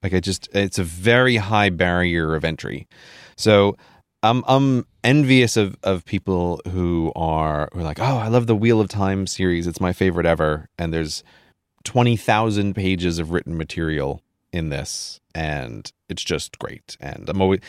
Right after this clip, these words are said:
a new book comes out, and I'm always really happy about it. And I just, like, I don't have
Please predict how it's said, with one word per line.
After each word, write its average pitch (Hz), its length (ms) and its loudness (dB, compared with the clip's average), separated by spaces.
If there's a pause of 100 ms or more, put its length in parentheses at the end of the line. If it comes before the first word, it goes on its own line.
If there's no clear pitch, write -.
(220)
a 123 80 2
new 151 120 8
book 135 220 4
comes 120 220 2
out, 135 220 6
and 110 100 0
I'm 110 100 2
always 104 260 0
really 95 220 2
happy 92 260 2
about 82 280 2
it. 73 160 -2 (580)
And 76 600 -4 (180)
I 101 140 4
just, 110 200 -4
like, 110 120 2
I 113 100 4
don't 127 280 2
have 104 640 -2